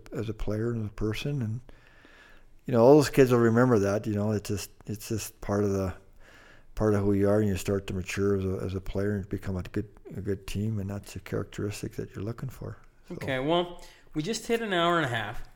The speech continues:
Speaker 2: so I got a
Speaker 1: Holy
Speaker 2: couple of,
Speaker 1: cow.
Speaker 2: yeah, I know. You're doing so well, though. I thought I'd ask you a couple quick fire ones, 'cause you've coached now, what did we say, twenty-five years?
Speaker 1: Something like that.
Speaker 2: And you've been around the game for a, lo-,
Speaker 1: <laughs>
Speaker 2: a little longer than that.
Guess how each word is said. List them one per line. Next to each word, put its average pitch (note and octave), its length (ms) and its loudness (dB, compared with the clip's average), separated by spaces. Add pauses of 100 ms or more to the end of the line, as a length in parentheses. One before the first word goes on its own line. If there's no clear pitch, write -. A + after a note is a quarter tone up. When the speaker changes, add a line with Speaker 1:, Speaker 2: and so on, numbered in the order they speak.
(180)
Speaker 2:
so D3 260 2
I D3 100 0
got - 60 6
a - 40 6
Speaker 1:
Holy A#2 100 2
Speaker 2:
couple E3+ 300 2
of, C3 160 2
Speaker 1:
cow. - 260 -16
Speaker 2:
yeah, F#3 280 2
I B2+ 60 2
know. A2+ 200 -4
You're D#3 220 -2
doing F#3 260 6
so D#3+ 220 2
well, C3 240 2
though. A#2 180 -10 (1080)
I E3 120 6
thought G#3 180 8
I'd A3 140 12
ask F#3 240 8
you E3 80 4
a - 20 -10
couple C3+ 260 4
quick C3+ 240 0
fire B2+ 320 2
ones, A#2 240 -2
'cause C#3 180 -4
you've D#3 160 -4
coached D#3+ 380 4
now, C3 340 2
what C#3 120 2
did F3 100 4
we F3+ 100 2
say, F#3 260 -2
twenty-five E3 580 0
years? F#3+ 240 -6 (180)
Speaker 1:
Something F#3 280 -6
like - 140 -2
that. - 180 -4 (440)
Speaker 2:
And A3 200 0
you've D#3+ 100 4
been C3+ 120 2
around A#2 260 -2
the A2 180 -4
game A2+ 220 0
for A#2+ 60 -2
a, A2+ 60 -4
lo-, B2+ 320 -2
Speaker 1:
<laughs> - 0 -
Speaker 2:
a - 20 -2
little D3 300 2
longer A#2+ 280 -2
than G#2+ 140 -10
that. G#2+ 100 -10